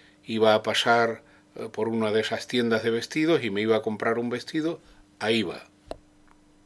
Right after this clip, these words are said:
a Cáritas, a Siloé,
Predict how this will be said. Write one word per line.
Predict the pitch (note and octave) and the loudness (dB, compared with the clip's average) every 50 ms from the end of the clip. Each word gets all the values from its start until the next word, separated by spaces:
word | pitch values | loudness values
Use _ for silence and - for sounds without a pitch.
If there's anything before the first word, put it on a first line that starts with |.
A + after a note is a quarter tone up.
| _ _ _ _ _ - - - | _ _ _ _ _ -18 -12 -10
a | - - - | -10 -8 0
Cáritas, | - B2+ A#2 G#2+ F#2+ - - - - - - - - _ _ _ _ _ _ _ _ _ _ _ _ _ _ _ _ _ _ _ _ _ _ _ - | 4 4 6 6 4 0 -6 -12 -14 -14 -14 -16 -16 _ _ _ _ _ _ _ _ _ _ _ _ _ _ _ _ _ _ _ _ _ _ _ -8
a | - F2+ | -4 -2
Siloé, | - - A#2 G2+ F#2+ G2 G#2+ A2+ G#2+ F#2 - - - | 0 0 0 0 4 6 8 8 8 6 4 -2 -14